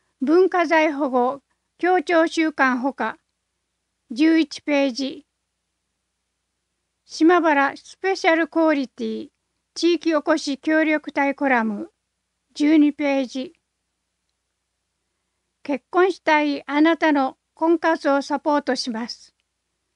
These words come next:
十三ページ。街角ウォッチング。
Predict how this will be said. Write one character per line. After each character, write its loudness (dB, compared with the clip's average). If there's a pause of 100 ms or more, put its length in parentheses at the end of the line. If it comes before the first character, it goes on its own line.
(320)
十 -2
三 2
ペ -4
ー -8
ジ。 -14 (1700)
街 -2
角 2
ウ 4
ォ 2
ッ -20
チ -4
ン -2
グ。 -10